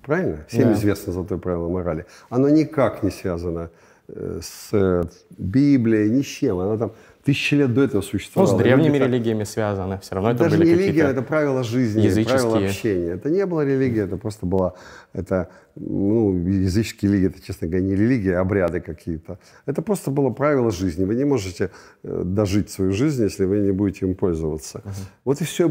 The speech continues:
Speaker 1: А больше морали ничего не надо. Вот, вы знаете, вот одна эта строчка, она заменяет всё. Не делайте другому того, что вы не хотите, чтобы сделали вам. И всё. И больше можно точку сразу поставить. А это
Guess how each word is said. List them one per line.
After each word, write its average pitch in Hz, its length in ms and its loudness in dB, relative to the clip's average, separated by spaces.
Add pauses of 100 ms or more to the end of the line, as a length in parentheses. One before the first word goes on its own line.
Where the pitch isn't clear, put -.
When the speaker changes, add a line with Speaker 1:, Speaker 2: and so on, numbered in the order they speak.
Speaker 1:
А 147 120 2
больше 165 280 -2
морали 160 320 2
ничего 147 260 -2
не 147 80 0
надо. 104 300 0
Вот, 117 100 -4
вы 139 60 0
знаете, 147 260 -2
вот 110 100 -6
одна 113 360 0
эта 113 180 -2
строчка, 160 460 -4
она 107 220 -2 (200)
заменяет 117 460 0
всё. 82 400 -4 (340)
Не 101 80 2
делайте 98 340 2
другому 95 360 0
того, 147 280 0
что - 180 -8
вы 92 100 -2
не 98 80 -2
хотите, 117 240 -6
чтобы 98 160 -6
сделали 101 300 0
вам. 80 260 -2 (520)
И 95 120 -2
всё. 127 340 -4 (840)
И 98 40 -8
больше 101 380 -4
можно 110 180 -2
точку - 200 -6
сразу 87 260 -2
поставить. 95 560 -6
А 110 100 -4
это 147 240 -2